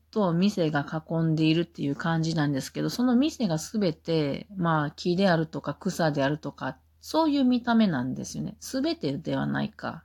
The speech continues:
まあ、木であるとか。言うたな、今。まあ、見に行ってください。というか、あの、え、ホームページの案内ちょっとつけておきますので、見てみてください。私の言ってることでは伝わらんと思います。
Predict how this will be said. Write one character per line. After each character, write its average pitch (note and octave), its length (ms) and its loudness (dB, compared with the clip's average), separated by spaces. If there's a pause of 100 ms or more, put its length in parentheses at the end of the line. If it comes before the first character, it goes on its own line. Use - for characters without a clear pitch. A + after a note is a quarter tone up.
(140)
ま F3 120 -2
あ、 - 20 -4
木 E3 240 2
で D#3+ 160 2
あ C#3+ 60 -2
る C#3+ 100 -4
と B2+ 160 -12
か。 E3 260 -20 (400)
言 F#3 120 -2
う F3+ 40 -2
た C#3 100 -4
な、 C3 120 -2
今。 C#3+ 280 -8 (920)
ま A3+ 100 2
あ、 - 20 4
見 C4 200 6
に F4+ 140 4
行 D#4+ 80 0
っ - 20 -20
て D4 120 -2
く C4+ 100 0
だ B3 120 2
さ F3+ 180 -8
い。 - 120 -12
と G3 80 -4
い G#3+ 60 2
う G#3 40 -6
か、 D3+ 120 -2
あ D3 40 0
の、 D3 140 -4 (1080)
え、 A3 140 -14 (100)
ホ C#4+ 160 4
ー - 20 6
ム E4 140 4
ペ D#4+ 180 2
ー C4+ 60 6
ジ E3 160 2
の C#3 160 0
案 E3+ 160 2
内 D3 200 0
ち - 100 -12
ょ D#3 40 -6
っ - 20 -12
と - 120 -14
つ - 140 -18
け D3+ 120 -6
て D3+ 140 -4
お D3+ 80 -2
き F3 100 -4
ま F3 160 2
す E3+ 140 -4
の B2+ 180 -2
で、 C3 260 -6
見 F#3+ 220 6
て B3 100 2
み A3 140 4
て G3 120 -4
く F3+ 100 -4
だ D#3 80 -2
さ - 180 -8
い。 - 140 -12
私 D#3+ 300 -6
の E3 80 -2
言 F#3+ 100 0
っ - 20 0
て F#3+ 140 -4
る F#3 100 0
こ F3 120 -4
と - 140 -8
で C#3 300 -6
は C#3 80 -2
伝 D3 300 -8
わ D3+ 60 -2
ら D#3+ 120 0
ん D#3+ 60 -2
と C#3+ 80 -4
思 C#3 160 -2
い D3 40 -2
ま C#3+ 140 -2
す。 D3+ 300 -10